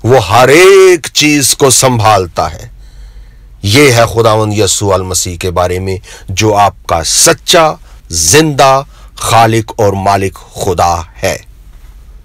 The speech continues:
जी हाँ, यही इस वीडियो की बॉटम लाइन है। कोई भी है, कोई इंसान भी है,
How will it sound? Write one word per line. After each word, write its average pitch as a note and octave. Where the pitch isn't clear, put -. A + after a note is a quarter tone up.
जी F#2
हाँ, -
यही C3+
इस D3+
वीडियो B2
की A#2
बॉटम G2+
लाइन C3
है। D3
कोई G3
भी G#3
है, F#3+
कोई G3+
इंसान D3
भी C3+
है, B2